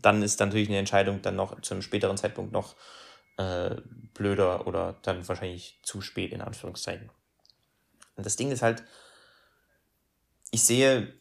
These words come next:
so wie wir jetzt gespielt haben gegen, äh, Darmstadt, sehe ich gegen fast jeden Gegner, äh, eine gute Chance, Punkte mitzunehmen.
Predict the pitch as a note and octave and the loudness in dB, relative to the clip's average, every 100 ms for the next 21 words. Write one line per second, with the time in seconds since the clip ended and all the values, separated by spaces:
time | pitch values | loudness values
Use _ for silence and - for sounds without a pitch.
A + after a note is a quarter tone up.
0 | _ A2 C#3 C#3 B2 A#2 A#2+ - A#2+ - | _ -4 0 2 2 6 4 4 0 0
1 | B2 G#2+ G2 G2 G2+ F#2 G2 G2 G2+ - | 4 6 4 0 -2 -2 -6 -8 -10 -10
2 | - G2 F#2 F#2 F#2+ G#2+ _ _ _ - | -2 -2 0 -4 -6 -10 _ _ _ -2
3 | F#2+ F#2+ - - - _ _ _ _ _ | -2 -2 -8 -14 -20 _ _ _ _ _
4 | _ _ - A#2+ A#2+ G#2+ G#2 - A#2+ A2+ | _ _ -2 4 6 6 4 0 -2 0
5 | A#2 - - - - C#3+ - - A#2+ B2+ | -2 -2 -8 -12 2 4 4 0 0 2
6 | C3+ B2 B2+ C3 B2 A2+ B2+ E3+ - _ | 0 -4 -2 -2 2 2 2 -2 -12 _
7 | _ _ _ _ _ - G#2+ G#2+ G#2 - | _ _ _ _ _ -2 2 4 4 0
8 | - - A2 G#2+ E3+ F3 D#3+ B2 B2 C3+ | -10 -2 -2 -2 -4 -4 2 6 6 4
9 | - - - C3+ C#3 A#2+ F#2+ - G#2 G#2 | -4 -4 -2 -2 -2 -4 -2 -4 -4 -4
10 | F#2+ A2+ G3 | -4 -6 -8